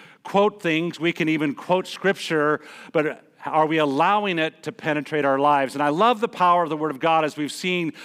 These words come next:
for the last several weeks as we've been looking into it. The Word of God has power. It can change your life,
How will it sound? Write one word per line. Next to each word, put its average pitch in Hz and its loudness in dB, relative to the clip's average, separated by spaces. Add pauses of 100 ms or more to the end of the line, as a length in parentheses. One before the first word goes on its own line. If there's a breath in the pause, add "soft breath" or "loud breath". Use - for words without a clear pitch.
(140 loud breath)
for 160 0
the 147 2
last 147 2
several 147 -2
weeks 160 -4
as 127 -4
we've 131 -4
been 139 -2
looking 151 -2
into 143 -2
it. 139 0 (280 loud breath)
The 151 2
Word 170 2
of 147 0
God 143 4
has 139 0
power. 151 2
It 127 -8
can 131 -6
change 180 -4
your 143 0
life, 147 0